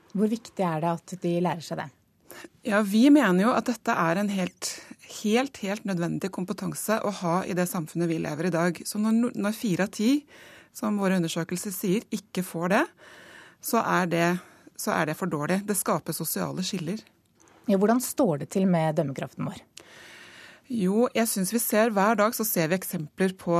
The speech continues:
Speaker 2: eh, ganske dårlig digital dømmekraft. Når det er sagt, så viser våre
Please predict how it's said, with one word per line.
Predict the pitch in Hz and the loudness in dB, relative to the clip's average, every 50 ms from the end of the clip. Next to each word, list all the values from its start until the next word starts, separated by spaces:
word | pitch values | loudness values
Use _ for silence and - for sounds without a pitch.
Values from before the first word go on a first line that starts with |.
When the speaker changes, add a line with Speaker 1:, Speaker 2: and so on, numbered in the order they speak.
| 175 190 196 - - | 4 2 0 -2 -4
Speaker 2:
eh, | - 190 175 170 170 170 165 | -2 0 2 2 2 0 -2
ganske | 160 165 - 175 151 156 - - 196 | -4 -2 -2 -2 -2 -2 -4 -4 -4
dårlig | 175 175 151 143 147 160 | -2 -2 -4 -4 -2 -2
digital | 165 170 180 - 180 165 165 | 0 0 0 -2 -2 -2 0
dømmekraft. | 170 160 156 - 190 285 392 - - - - - - - | 0 -2 0 0 0 0 0 0 -6 -14 -14 -12 -6 -4
Når | 208 202 175 | -2 0 2
det | 175 | 2
er | 185 185 | 2 2
sagt, | - 233 247 - - | 0 -2 -4 -4 -4
så | - - - - 196 190 202 208 | -4 -4 -2 0 2 2 2 2
viser | 196 208 175 - - 190 190 | 0 -2 -2 -2 -4 -2 0
våre | 180 165 | 0 0